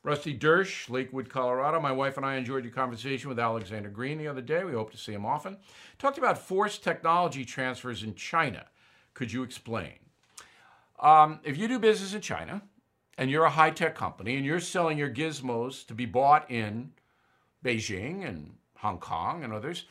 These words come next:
the Chinese government says, "Hey, you gotta tell us, uh, how those gizmos work. So we can have those gizmos, we don't need yours."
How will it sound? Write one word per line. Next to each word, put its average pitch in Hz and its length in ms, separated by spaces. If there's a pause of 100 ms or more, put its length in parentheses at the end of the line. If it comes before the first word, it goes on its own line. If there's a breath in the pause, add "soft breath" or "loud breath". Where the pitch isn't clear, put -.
(300 soft breath)
the 139 100
Chinese 185 340
government 190 300
says, 170 220
"Hey, 202 80
you 208 160
gotta 220 160
tell 220 240
us, 220 260
uh, 175 220
how 190 120
those 180 200
gizmos 180 400
work. 220 380 (2750)
So 165 40
we 185 160
can 214 140
have 175 180
those 123 200
gizmos, 131 400
we 175 140
don't 175 160
need 170 140
yours." - 420